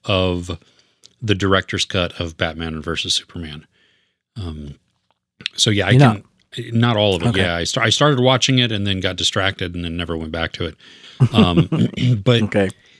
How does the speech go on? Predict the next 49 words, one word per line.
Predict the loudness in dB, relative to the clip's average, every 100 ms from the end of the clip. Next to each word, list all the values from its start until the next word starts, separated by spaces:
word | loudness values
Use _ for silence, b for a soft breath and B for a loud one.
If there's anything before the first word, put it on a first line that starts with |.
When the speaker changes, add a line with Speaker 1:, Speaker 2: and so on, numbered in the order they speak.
| b
Speaker 1:
like, | -2 -2 -2
so | 0 2
yeah, | 4 2
I | 2
don't, | 2 2 0
I | 2
don't | 4 2 2
think | -2 0
that | -4
he's | -2 2 2 2
ever | 0 0
gotten | 0 0 0 -4
his | -2 -2
full | -2 -4 -4
due | 0 2 4 2 -2 _ _ _ _ _ _
as | -2 -2
Batman. | 0 -2 -2 -4 -2
You | 0
know | 0
what | 0
I |
mean? | 0 0 -2 -2
Like, | -2 -2 -2
like | -2 -2
a |
really | 2 4 4
Speaker 2:
Yeah. | 4
Speaker 1:
fair | 2 2
shake. | 2 0 -2 0
Like, | -2 -2 B B B B 0
Speaker 2:
Yeah, | 4 6
Speaker 1:
be- |
Speaker 2:
that's | 6 4
what | 4
I | 6
want. | 6 2 2
That's | 0 0 -2
all | 2 2
I |
want. | 2 -4 -6 4
Also | 4 6 6
with, | 6 4 6
uh, | 6 6 4
for | 4 4
Superman, | 6 4 4 0 0
Henry | 2 2
Cavill | 2 2 2 0 0
to | -2
finish | 0 0 -2